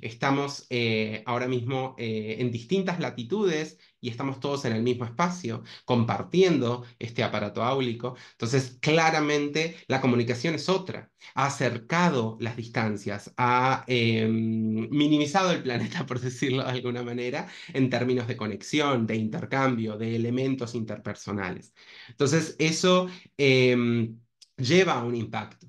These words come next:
¿sí? El intercambio de conocimiento no era lo mismo, eh, consultar los repositorios para investigar hace veinte años que hacerlo hoy. No es lo mismo estar tres días en la biblioteca buscando papers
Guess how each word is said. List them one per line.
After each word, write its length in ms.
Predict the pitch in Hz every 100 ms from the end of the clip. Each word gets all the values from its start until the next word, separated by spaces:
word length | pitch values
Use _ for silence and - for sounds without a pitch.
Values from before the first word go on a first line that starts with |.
| _
¿sí? 360 | - 123 135 139
El 140 | 123
intercambio 580 | 127 120 123 165 185 185
de 100 | 151
conocimiento 1000 | 131 117 117 117 151 208 180 123 - - _ - - _
no 400 | - 113 117 117
era 160 | 139 156
lo 120 | 139
mismo, 640 | 147 190 175 127 107 104 -
eh, 280 | 110 107
consultar 680 | - 120 117 123 113 117 131
los 180 | 143 135
repositorios 920 | 127 113 123 - 117 135 143 139 120
para 220 | - 110
investigar 840 | 110 110 113 - 117 120 135 135 - _ _ _ _
hace 280 | 113 - 120
veinte 460 | 120 139 143 131
años 380 | 120 123 147 175
que 100 | - 117
hacerlo 560 | - 113 127 110 -
hoy. 460 | - 160 139 107 - - - -
No 160 | 135
es 100 | 135
lo 140 | 135 131
mismo 360 | 143 139 151
estar 400 | 135 - 127 120
tres 300 | - 143 151
días 380 | 135 156 151 135
en 120 | 135
la 80 | 131
biblioteca 760 | 127 127 131 123 139 135 135 131
buscando 640 | 123 123 135 131 131 131
papers 580 | 135 131 127 139 170